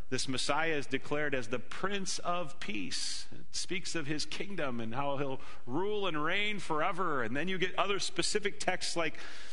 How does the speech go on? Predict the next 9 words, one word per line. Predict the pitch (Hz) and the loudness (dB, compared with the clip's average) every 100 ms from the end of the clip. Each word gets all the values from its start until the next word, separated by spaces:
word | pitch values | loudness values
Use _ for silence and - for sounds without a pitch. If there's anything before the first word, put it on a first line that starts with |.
| - | 2
like | 151 147 | 0 2
I, | 151 156 - | 0 0 2
I, | 143 123 - 110 | 2 2 0 2
or | 135 127 123 - - | 2 2 0 0 0
Ezekiel | 135 127 180 196 175 156 | 2 2 2 2 0 2
chapter | - 165 156 | 2 2 2
thirty-seven, | 147 175 165 175 170 151 | 2 2 2 2 2 2
verse | 156 - | 0 0
twenty-six, | 175 156 - 180 160 | 2 2 2 2 0